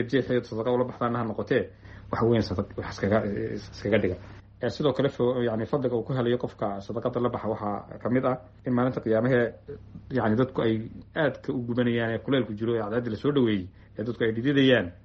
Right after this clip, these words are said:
ee dhibaatada badan ay ku jiraan, inuu qofku waxa weeyaan harsanayo sadaqadiisa uu harsanayo. Haddii markaa uu ha-, sadaqad badan la baxayna, har badan buu helayaa, har weyn buu helayaa. Hadduu wax yar la baxayna waxa weeyaan, een, harkiisu.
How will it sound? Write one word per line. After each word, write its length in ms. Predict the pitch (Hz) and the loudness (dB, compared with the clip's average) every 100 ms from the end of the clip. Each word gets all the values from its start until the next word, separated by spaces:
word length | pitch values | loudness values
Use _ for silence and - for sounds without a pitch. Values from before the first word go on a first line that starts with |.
| - - - - | -20 -20 -20 -10
ee 40 | 107 | -2
dhibaatada 340 | 113 113 139 117 | 0 0 0 2
badan 200 | 123 123 | 2 2
ay 60 | |
ku 80 | 127 | 0
jiraan, 300 | 127 123 87 - - - - - | 2 2 2 -8 -20 -20 -10 -2
inuu 160 | 123 | 0
qofku 220 | 127 - 120 | 0 0 -2
waxa 160 | 107 | -2
weeyaan 240 | 110 107 98 | 0 0 2
harsanayo 360 | 98 - 110 107 | 0 4 6 6
sadaqadiisa 500 | 98 95 101 95 - | 4 0 0 0 -2
uu 40 | 90 | -4
harsanayo. 400 | 85 95 87 82 - - - - - - | -4 -4 -4 -6 -14 -20 -20 -20 -20 -10
Haddii 160 | 101 135 | -4 -2
markaa 200 | 131 131 | 0 0
uu 80 | 127 127 | 0 -2
ha-, 240 | - - | -12 -12
sadaqad 280 | 113 123 147 139 | -6 -2 -2 2
badan 180 | 139 143 | 2 2
la 60 | |
baxayna, 300 | 127 147 120 | 2 0 0
har 200 | 104 160 160 | 0 0 2
badan 240 | 147 143 | 2 2
buu 80 | 131 | 2
helayaa, 360 | 131 117 123 | 2 4 2
har 100 | 131 127 | 2 2
weyn 160 | 127 | 2
buu 80 | 120 | 2
helayaa. 320 | 120 117 127 135 - - | 0 2 2 -2 -12 -18
Hadduu 200 | - 165 185 | -10 -2 2
wax 80 | 151 | 2
yar 100 | 139 | 2
la 60 | |
baxayna 300 | 123 - 123 | 0 0 0
waxa 160 | 120 117 | 0 0
weeyaan, 380 | 113 113 110 107 | 0 0 0 -2
een, 140 | 107 | -4
harkiisu. 260 | 104 - | -4 -8